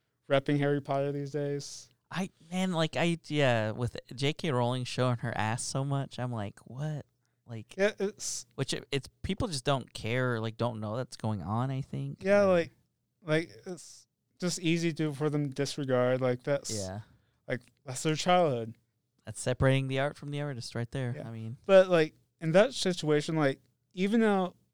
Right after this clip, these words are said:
Speaker 1: like, like, maybe it's, like, the games, like, "Oh, she's not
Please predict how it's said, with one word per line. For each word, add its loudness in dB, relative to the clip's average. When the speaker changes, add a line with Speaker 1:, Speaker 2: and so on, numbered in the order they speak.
Speaker 1:
like, -2
like, -6
maybe 2
it's, 2
like, 2
the 0
games, 2
like, 0
"Oh, 4
she's -4
not 0